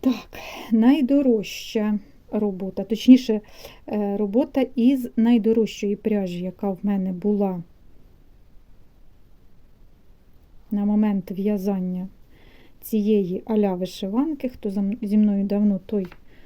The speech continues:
її впізнав. Це сто відсотковий кашем-, бебі кашемір. Це мені подарувала подруга Аня із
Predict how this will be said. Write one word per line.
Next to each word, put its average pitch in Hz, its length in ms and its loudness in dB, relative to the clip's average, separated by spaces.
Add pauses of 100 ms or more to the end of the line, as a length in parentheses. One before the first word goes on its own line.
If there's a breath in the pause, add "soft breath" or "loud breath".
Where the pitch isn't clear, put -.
(160 soft breath)
її 202 360 2
впізнав. 202 760 0 (680 loud breath)
Це 240 240 4
сто 233 200 0
відсотковий 208 840 -4
кашем-, 214 420 -2
бебі 208 480 0
кашемір. 185 800 -6 (300)
Це 185 140 -8 (320)
мені 196 300 0 (480)
подарувала 190 560 -2
подруга 202 600 -2 (880 soft breath)
Аня 214 460 2 (120)
із 226 560 -6